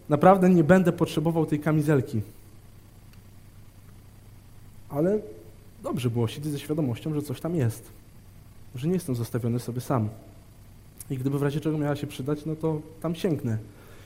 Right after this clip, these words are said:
I nie wiem, kto z was widział film Sally. Nie,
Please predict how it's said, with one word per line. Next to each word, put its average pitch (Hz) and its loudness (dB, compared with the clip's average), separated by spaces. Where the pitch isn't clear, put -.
I 185 6
nie 226 8
wiem, 208 6
kto 196 6
z 165 2
was 175 6
widział 170 6
film 165 2
Sally. 143 4
Nie, 139 -2